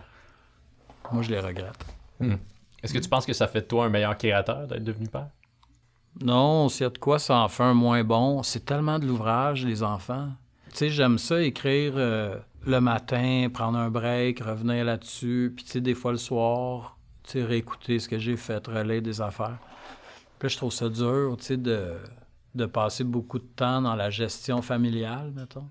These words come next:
Speaker 2: Hmm.
Speaker 1: Puis de pas avoir ma tête juste pour ça. Je, ça, je trouve ça dur, tu sais, mettons, comme créateur, entre guillemets. Je trouve ça dur de m'organiser là-dedans.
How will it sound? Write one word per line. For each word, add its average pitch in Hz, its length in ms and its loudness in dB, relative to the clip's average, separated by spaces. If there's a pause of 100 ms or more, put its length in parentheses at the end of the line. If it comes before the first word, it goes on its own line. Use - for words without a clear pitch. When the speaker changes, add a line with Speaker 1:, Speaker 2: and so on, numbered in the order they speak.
Speaker 2:
Hmm. 107 80 -8 (440)
Speaker 1:
Puis 123 100 -2
de 117 100 0
pas 117 240 2
avoir 123 480 0
ma 110 220 2
tête 123 360 -2
juste 120 300 -4
pour - 160 -8
ça. 123 220 -6 (720)
Je, - 280 -10
ça, - 260 -6
je - 100 -8
trouve 131 160 -2
ça 123 200 -2
dur, 131 440 4
tu - 80 -8
sais, 139 80 2
mettons, 123 380 2
comme 117 460 0
créateur, 113 640 -2
entre 113 120 -2
guillemets. 113 400 -4 (440)
Je - 100 -12
trouve 107 160 -10
ça 117 160 0
dur 120 180 2
de 123 60 2
m'organiser 107 580 0
là-dedans. 113 400 -2